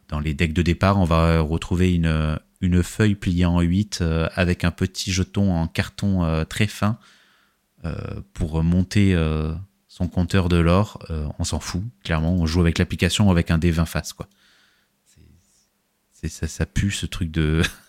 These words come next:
<laughs> de, de, de deck de départ. Euh, c'est vraiment, c'est une vieille feuille pliée, du coup.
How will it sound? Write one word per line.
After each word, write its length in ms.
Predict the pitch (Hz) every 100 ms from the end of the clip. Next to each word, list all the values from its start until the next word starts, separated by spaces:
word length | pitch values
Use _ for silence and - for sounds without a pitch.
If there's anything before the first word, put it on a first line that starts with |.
| _ -
<laughs> 360 | - - - 113
de, 180 | 95 110
de, 580 | 73 73 73 80 - -
de 100 | 78
deck 220 | 82 78
de 80 | 78
départ. 440 | 82 - 92 92
Euh, 240 | 78 73 76
c'est 220 | - 85
vraiment, 260 | 87 87
c'est 140 | 92 85
une 80 | 80
vieille 180 | 87
feuille 240 | 82 - 90
pliée, 460 | - - 87 87
du 140 | 85 80
coup. 220 | - 95